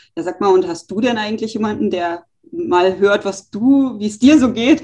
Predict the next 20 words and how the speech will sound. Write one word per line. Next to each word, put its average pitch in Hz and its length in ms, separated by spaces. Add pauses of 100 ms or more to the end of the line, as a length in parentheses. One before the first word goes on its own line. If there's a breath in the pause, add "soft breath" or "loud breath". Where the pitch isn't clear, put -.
(140 loud breath)
Und - 120
das 302 80
war 247 240
das, 214 240
ich 220 120
glaube, 247 280
gefühlt 262 400
das 262 80
erste 240 420
Mal 220 300
in 214 80
meinem 196 220
Leben, 196 320
dass 185 200
mich 254 200
das 220 140
jemand 214 280
gefragt - 460
hat, 185 120
weil 196 360